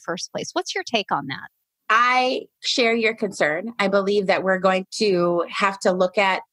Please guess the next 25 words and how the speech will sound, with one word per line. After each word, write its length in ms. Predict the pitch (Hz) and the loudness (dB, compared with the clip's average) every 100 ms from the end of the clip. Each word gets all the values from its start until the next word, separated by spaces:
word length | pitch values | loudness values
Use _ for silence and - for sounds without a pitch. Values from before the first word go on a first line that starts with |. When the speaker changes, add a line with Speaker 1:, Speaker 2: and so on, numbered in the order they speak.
| _ 190 | _ -8
Speaker 2:
these 380 | 185 226 240 | -2 0 2
are 20 | 247 | 0
s-, 180 | 240 - - | -2 -10 -2
things 240 | 202 214 | 0 0
that 100 | 208 | 0
are 80 | 185 | 0
still 440 | - - 214 202 | -2 0 2 2
really 640 | 185 175 208 214 214 214 - | 0 0 2 2 2 0 -2
important 520 | 175 - 180 160 143 | -4 -2 -4 -4 -8
to 100 | 147 | -6
us. 440 | 143 - - - - _ - | -6 -8 -16 -20 -20 _ -4
Because 440 | 233 247 220 - - | 0 2 0 -4 0
it 160 | 320 | 2
was 180 | 330 214 196 | 2 0 0
really 320 | 247 269 285 | 0 2 2
easy 460 | 240 208 226 240 277 | 0 0 2 2 0
to 120 | 262 | -2
be 140 | 214 196 | -2 0
doing 340 | 202 202 196 | 2 2 0
diversity, 880 | 185 170 185 190 185 185 180 175 - _ 156 165 | 0 0 0 0 0 2 2 0 -2 _ -14 -12
inclusion, 600 | 165 226 220 208 196 190 | -4 0 2 2 2 0
equity, 400 | - 190 190 190 | -2 0 0 0
belonging 580 | 175 170 185 226 233 220 | 0 2 2 2 2 0
initiatives 720 | 214 220 226 226 226 226 208 | 0 0 0 2 2 2 0
when 380 | 190 185 185 | 0 0 0